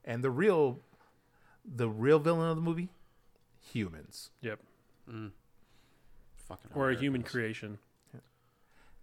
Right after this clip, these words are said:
Speaker 3: Yeah, it's, it's, it's gonna be Mechagodzilla or they reiterate Mothra.
Speaker 1: No, Mothra's never been a, a villain to Kong.
Speaker 2: No, but he's
Speaker 3: No, he was to, uh, Godzilla, wasn't he?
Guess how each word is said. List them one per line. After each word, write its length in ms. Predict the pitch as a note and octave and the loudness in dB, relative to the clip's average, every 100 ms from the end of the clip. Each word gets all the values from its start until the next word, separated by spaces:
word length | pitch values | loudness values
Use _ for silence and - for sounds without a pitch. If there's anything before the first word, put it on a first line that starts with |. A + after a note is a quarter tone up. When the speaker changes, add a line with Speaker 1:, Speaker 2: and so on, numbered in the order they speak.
| - - | -18 -6
Speaker 3:
Yeah, 340 | C3 A2+ A2 G#2 - | -2 -2 -4 -8 -10
it's, 340 | C#3 D3 - | -4 -4 -4
it's, 300 | D#3+ D3 - | -4 -4 -4
it's 240 | D#3+ D3+ | -4 -4
gonna 160 | D3+ B2+ | -4 -4
be 200 | B2+ A#2+ | -2 -2
Mechagodzilla 1160 | A2 B2 - A#2 G#2+ G#2+ G#2+ G#2 G#2 G#2 G2+ - | -2 -2 -4 -4 -4 -4 -6 -6 -4 -6 -6 -8
or 440 | G#2 G#2+ G#2 G#2+ - - G2+ | -8 -6 -6 -6 -8 -16 -12
they 120 | G2 | -10
reiterate 560 | F#2+ A2+ G#2+ A2 A2 | -6 -6 -4 -6 -6
Mothra. 640 | F#2 F#2+ G2 - F2+ G2 F#2 - - _ - | -10 -10 -10 -12 -12 -10 -12 -16 -20 _ -2
Speaker 1:
No, 160 | C4 | 0
Mothra's 440 | B3 C#4+ D4 C4+ F#3+ | 2 0 0 -4 -2
never 280 | D#3 F3 C#3 | 0 0 0
been 360 | C3 C#3 A#2+ | -2 -2 -2
a, 280 | G#2 A2+ A#2 | -2 -2 -4
a 120 | B2 | -6
villain 680 | G#2 G#2 G#2+ A#2 G#2 F#2 G2+ - | -8 -10 -4 -2 -2 -4 -14 -12
to 100 | - | -10
Kong. 320 | - F#2+ E2+ - _ _ _ _ - | -8 -8 -8 -14 _ _ _ _ -2
Speaker 2:
No, 260 | D3 B2 A2 | 0 2 0
but 200 | A2+ A2 | -2 -4
he's 320 | C3+ B2+ B2 | -6 -4 2
Speaker 3:
No, 220 | F#3 B2 | 4 4
he 140 | A#2 C3 | 2 -2
was 160 | A2+ | -4
to, 320 | - C3 A2+ G#2 | -2 -2 0 -2
uh, 100 | G2 | -4
Godzilla, 420 | F#2+ B2+ E3 G2 | -6 -6 -8 -8
wasn't 240 | D#2+ | -10
he? 60 | B2 | -10